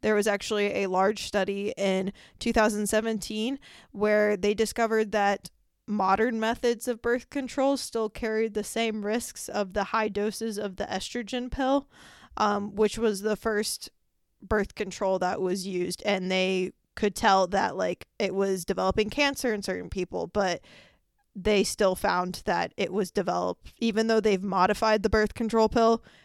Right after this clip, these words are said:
it still can have these effects. Now, the minor effects that most doctors don't talk about because they're like, "Oh, they're so minor." It's like, well, it's not a big deal, but actually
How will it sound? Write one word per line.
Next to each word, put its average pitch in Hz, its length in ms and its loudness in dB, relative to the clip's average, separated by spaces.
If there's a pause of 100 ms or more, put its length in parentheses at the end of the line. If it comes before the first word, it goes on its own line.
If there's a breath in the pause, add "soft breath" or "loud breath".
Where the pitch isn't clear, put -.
(260 soft breath)
it 214 160 0
still 196 480 6
can 196 420 0
have 185 440 0
these - 240 -8
effects. - 600 -4 (600 soft breath)
Now, 214 340 4
the 202 240 -4
minor 233 580 0
effects 175 600 -2
that 175 420 2
most 208 580 0
doctors 214 540 0
don't 214 260 -2
talk - 320 -2
about 254 300 4
because 208 360 0
they're 208 140 0
like, 208 260 0
"Oh, 294 180 4
they're 262 180 2
so 262 200 -4
minor." 247 460 -2
It's - 220 -8
like, 220 320 -2
well, 214 160 -6
it's 208 220 -6
not 226 180 4
a 233 60 4
big 208 260 0
deal, 226 260 4
but 196 160 2
actually 196 580 0